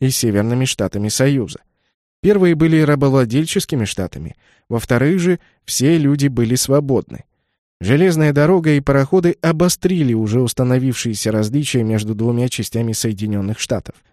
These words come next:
Новые средства сообщения увеличили взаимные соприкосновения и обострили вопрос о преобладании северных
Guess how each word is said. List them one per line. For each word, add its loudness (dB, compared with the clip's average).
Новые 2
средства 0
сообщения 0
увеличили 0
взаимные 0
соприкосновения -2
и 2
обострили 2
вопрос 2
о 0
преобладании 0
северных 0